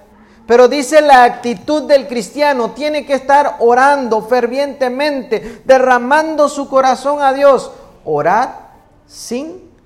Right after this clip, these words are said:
cesar. Cuando a veces voy manejando en el vehículo,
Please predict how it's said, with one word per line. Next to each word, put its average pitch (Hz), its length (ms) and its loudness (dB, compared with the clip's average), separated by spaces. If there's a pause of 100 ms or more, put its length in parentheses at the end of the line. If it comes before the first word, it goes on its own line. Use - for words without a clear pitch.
(100)
cesar. 123 680 -12 (3000)
Cuando 156 840 -6 (1700)
a 147 80 -4
veces 185 840 -8 (1080)
voy 185 200 -4
manejando 196 720 -8
en 208 100 -8
el 180 160 -10
vehículo, 147 600 -10